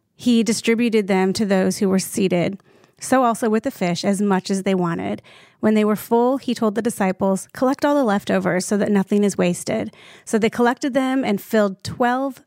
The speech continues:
baskets with the pieces from the five barley loaves that were left over by those who had eaten. When the people saw the sign he had done, they said, 'This truly is the prophet who is to come into the world.'"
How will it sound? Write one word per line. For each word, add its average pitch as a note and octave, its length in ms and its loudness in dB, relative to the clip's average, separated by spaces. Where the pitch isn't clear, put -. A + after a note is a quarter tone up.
baskets - 720 -4
with G#3+ 160 -2
the G#3+ 100 0
pieces A3 460 0
from G#3 200 2
the G3 80 2
five G#3+ 420 -2
barley G3 300 0
loaves F3+ 300 -2
that - 100 -4
were G#3 100 0
left G3 280 0
over G3 340 -2
by G#3 120 2
those F#3+ 280 0
who G3+ 60 0
had F#3+ 120 0
eaten. F#3 360 -2
When A3+ 100 4
the A#3 80 2
people B3+ 280 -2
saw G3+ 300 -2
the B3 120 -4
sign G3+ 360 0
he A3+ 120 0
had A#3 160 -2
done, F#3+ 380 0
they G#3+ 160 2
said, F#3+ 380 -2
'This A#3+ 340 -2
truly G#3+ 500 0
is F#3+ 120 -2
the G3 100 -6
prophet - 600 -6
who A3+ 260 2
is G3+ 240 -2
to A3 100 -6
come G#3 200 -2
into G3+ 200 0
the G3 100 -4
world.'" G#3+ 460 -6